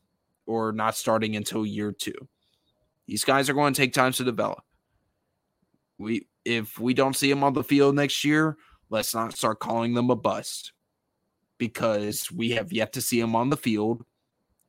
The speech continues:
and we want, and in year two, the situation could be better. So keep that in mind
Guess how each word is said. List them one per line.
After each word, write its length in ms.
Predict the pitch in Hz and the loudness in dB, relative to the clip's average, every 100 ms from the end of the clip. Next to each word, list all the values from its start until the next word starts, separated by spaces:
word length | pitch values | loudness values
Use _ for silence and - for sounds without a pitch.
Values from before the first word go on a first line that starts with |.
| - | -6
and 140 | 110 | -4
we 100 | 117 | -2
want, 380 | 117 123 123 - - | 0 2 2 0 -4
and 380 | 113 113 113 - | -2 -2 -4 -6
in 120 | 113 117 | -4 2
year 220 | 120 135 | 4 4
two, 500 | - 165 147 123 139 - - | 4 4 6 4 -2 -12 -4
the 100 | 165 | 0
situation 680 | 165 151 - 135 127 131 139 | 2 0 0 2 2 2 0
could 140 | 170 | -2
be 100 | 185 | -2
better. 380 | 180 240 247 - _ _ _ _ _ _ _ - | 0 -2 -2 -8 _ _ _ _ _ _ _ -6
So 600 | - 127 120 117 117 - _ _ _ - | 0 2 4 2 0 -4 _ _ _ -4
keep 180 | 143 165 | 0 4
that 180 | 160 | 4
in 60 | 185 | 4
mind 340 | 135 113 139 | 2 2 -2